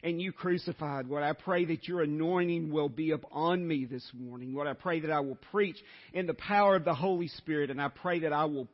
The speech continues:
point these people to you and to the cross. And Father, as I always pray, if there is one,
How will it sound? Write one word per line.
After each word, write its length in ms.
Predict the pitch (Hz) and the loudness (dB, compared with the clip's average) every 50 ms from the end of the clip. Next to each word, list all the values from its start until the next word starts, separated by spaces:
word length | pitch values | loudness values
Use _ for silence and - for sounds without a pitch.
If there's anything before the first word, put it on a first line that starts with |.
| - - | -12 -6
point 280 | - 196 196 190 185 - - | -2 -2 0 0 -2 -2 -4
these 220 | 165 165 160 135 - | -6 -6 -6 -8 -8
people 460 | - 170 160 147 - 143 143 139 - - - - - - - | -6 -6 -6 -6 -4 -4 -4 -4 -4 -6 -12 -20 -20 -16 -6
to 100 | - 196 | -4 -2
you 540 | 185 165 160 143 151 165 180 196 202 202 196 | -2 -2 -4 -6 -6 -4 -2 0 2 2 2
and 160 | 185 180 160 | 2 2 0
to 120 | - 175 175 | 0 -2 -2
the 100 | 165 156 | -4 -4
cross. 360 | - 165 151 139 131 131 131 - | -4 -2 -2 -2 -2 -4 -6 -6
And 160 | 160 151 - | -6 -6 -2
Father, 360 | - 180 180 185 190 180 180 160 | 2 4 4 4 4 4 4 2
as 120 | 156 - | 2 4
I 180 | 175 165 160 - | 4 4 4 4
always 460 | 156 185 196 190 196 196 190 185 - - | 4 6 6 6 6 4 2 0 -4 -8
pray, 320 | - - 190 180 170 165 165 | -6 -2 0 2 2 2 2
if 160 | 151 143 - | 0 0 0
there 220 | 165 180 202 202 | 0 2 2 2
is 140 | 180 165 131 135 | 2 0 -2 -4
one, 520 | 139 147 156 180 202 202 190 165 143 120 | -8 -6 -2 0 0 2 2 0 -2 -4